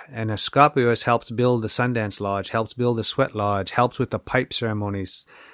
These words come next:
helps look after the elders. You know, you're an oskapios. You help serve the feast food.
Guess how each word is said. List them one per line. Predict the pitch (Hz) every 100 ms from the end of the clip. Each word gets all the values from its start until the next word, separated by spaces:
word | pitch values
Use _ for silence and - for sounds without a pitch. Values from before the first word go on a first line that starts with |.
| -
helps | - 127 -
look | -
after | 123 120 131
the | 117
elders. | 120 127 110 98 - -
You | 110
know, | 113
you're | 113
an | 117
oskapios. | 113 - 131 139 107 95 -
You | 98
help | 120 -
serve | - 127 120
the | 117
feast | - 143 -
food. | - 104 92